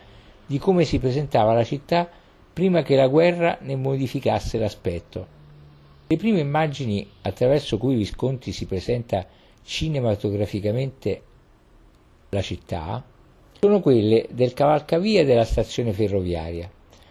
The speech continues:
crocevia di destini, dal momento che è sul treno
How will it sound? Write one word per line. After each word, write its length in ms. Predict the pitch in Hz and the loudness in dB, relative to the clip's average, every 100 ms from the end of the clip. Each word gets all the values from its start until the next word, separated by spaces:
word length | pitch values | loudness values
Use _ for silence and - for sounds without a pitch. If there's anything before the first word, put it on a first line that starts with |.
| - _ | -20 _
crocevia 580 | - 127 120 131 143 143 | -2 2 2 2 2 2
di 180 | 110 107 | 2 2
destini, 640 | 104 - 135 139 135 131 - - - - - | 0 0 -2 -2 -2 -8 -12 -20 -20 -20 -6
dal 160 | 117 | -2
momento 520 | 117 135 156 151 143 113 | 0 0 0 0 0 2
che 100 | 123 | 2
è 40 | |
sul 260 | 120 131 113 | 2 -4 -4
treno 540 | 123 135 139 120 113 | 2 2 2 -2 -4